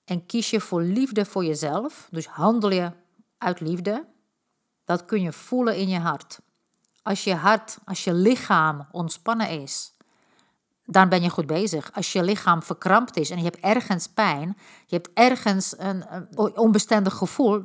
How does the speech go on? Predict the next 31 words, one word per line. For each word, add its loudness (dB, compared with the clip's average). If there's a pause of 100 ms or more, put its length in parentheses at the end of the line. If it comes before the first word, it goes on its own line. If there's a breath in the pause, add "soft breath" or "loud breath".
dan 6 (320)
moet -4
je 0
daarover 4
gaan -2
nadenken 0
en, -6
en -4
aan, -2
iets -10
aanpassen. -6 (560 loud breath)
Want -2
dan 6
is -2
je 0
energiehuishouding -2 (420 soft breath)
niet -2
op -2
orde 4
en 0
dan 0
is -2
er -8
ergens 0
een -4
blokkade. -6 (800)
En -8
het -10
kan 0
komen 2
door, 2